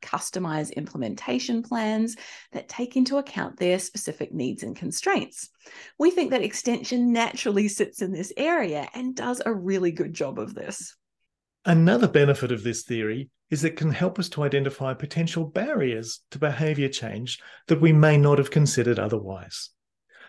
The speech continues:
Speaker 2: For example, we might assume that lack of knowledge is the primary barrier to adopting a new practice, but this theory might help to identify other factors, such as a lack of motivation or social pressure.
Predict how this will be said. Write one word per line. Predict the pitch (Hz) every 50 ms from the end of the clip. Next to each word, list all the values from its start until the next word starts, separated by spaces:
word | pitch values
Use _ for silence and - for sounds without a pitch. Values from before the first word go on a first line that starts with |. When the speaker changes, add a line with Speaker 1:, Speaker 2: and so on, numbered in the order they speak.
| _
Speaker 2:
For | - -
example, | 196 185 - 220 226 214 - 139 123 - - - - - _ -
we | 160 165
might | 170 175 196 226
assume | 208 - - - 147 139 135 127
that | 123 117 -
lack | 113 113 113 135 165 - -
of | 180 143
knowledge | 135 143 131 127 131 139 139 - - 262
is | 220 151 -
the | - 120
primary | - - - 151 160 165 165 170 170 170
barrier | 147 135 123 127 127 120 120 117 113 104 101 - -
to | - 139
adopting | 127 117 131 123 - - 135 127 120
a | 113
new | 110 117 123 127 127
practice, | 127 - 151 151 147 147 - 120 98 - - - - - - - - - - - -
but | - 208
this | 285 285 - -
theory | - 160 143 143 139
might | 127 127 123 117
help | 120 - 135 127 123 - -
to | - 127 127
identify | 123 - 127 127 127 123 123 - 131 131 131 131 - -
other | - 269 277 285 247
factors, | - 175 120 - - - 143 151 147 147 - _ _ _ _ _
such | - - - 180 175 -
as | 156 151 151 143 147
a | - 127 123
lack | 123 131 127 - -
of | 117
motivation | 123 120 117 117 113 - 147 160 170 160 - - 175 180 180 202 -
or | - - 190 175
social | - - - 120 117 - - 113
pressure. | 104 - - 123 123 - - 113 104